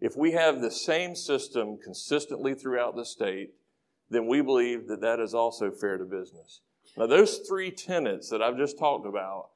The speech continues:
are what we consider standardization. That is standardization. Now, when you came in today, did you see the little card that you had in your seat?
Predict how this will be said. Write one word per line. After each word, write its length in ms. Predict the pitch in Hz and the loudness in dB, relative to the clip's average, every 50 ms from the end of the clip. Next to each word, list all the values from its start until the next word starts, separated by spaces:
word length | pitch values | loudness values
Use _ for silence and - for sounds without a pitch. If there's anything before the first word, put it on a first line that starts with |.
| _ _ _ _ _ _ - | _ _ _ _ _ _ 6
are 220 | 127 123 123 120 | 8 10 10 10
what 260 | 123 135 139 135 - | 8 8 8 6 6
we 160 | 143 165 165 165 | 6 4 2 2
consider 800 | - 165 139 113 - 147 147 135 113 110 110 107 104 - - - | 0 -2 -4 -4 -2 0 2 2 2 2 0 0 -2 -6 -8 -14
standardization. 1000 | - - - - 135 120 117 113 110 110 113 113 101 107 98 95 92 - - - - _ _ _ _ _ _ _ _ _ _ _ _ _ _ _ _ - | -16 -16 -4 0 2 2 2 2 0 -2 -2 -2 -2 -2 -4 -4 -4 -8 -14 -18 -20 _ _ _ _ _ _ _ _ _ _ _ _ _ _ _ _ 2
That 220 | - 117 123 135 139 | 6 8 8 8 8
is 140 | 147 139 143 | 6 4 2
standardization. 800 | - 143 135 135 131 139 131 123 117 127 110 107 101 - 98 101 | 4 4 4 4 2 0 -2 0 2 2 2 2 2 -4 -4 0
Now, 300 | 117 120 113 101 101 - - _ _ _ _ _ _ _ _ _ | 2 4 4 2 0 -2 -8 _ _ _ _ _ _ _ _ _
when 160 | - 107 110 117 | 0 2 4 6
you 100 | 135 147 | 4 6
came 320 | 147 185 170 180 180 196 | 6 6 6 6 6 4
in 160 | 226 220 190 | 4 4 2
today, 480 | 143 120 113 110 104 95 85 - - - - - _ _ _ _ _ _ _ _ - | 2 2 2 2 0 0 -2 -6 -10 -12 -18 -20 _ _ _ _ _ _ _ _ -4
did 180 | 98 101 95 | -4 -2 0
you 80 | 113 110 | 0 0
see 240 | - - 143 143 151 | 2 6 6 6 8
the 140 | 147 160 | 6 6
little 200 | 151 151 156 156 | 4 4 2 2
card 500 | 151 - - 156 151 131 117 107 104 104 | 0 0 -2 -2 0 2 2 0 0 -2
that 180 | 101 101 101 - | -4 -6 -6 -6
you 80 | 110 107 | -6 -4
had 360 | 113 113 113 110 110 107 110 | -2 0 0 0 0 -2 -4
in 120 | 107 107 | -6 -6
your 120 | 107 104 104 | -8 -12 -12
seat? 380 | - - 110 98 92 - - | -8 -6 -6 -6 -6 -8 -14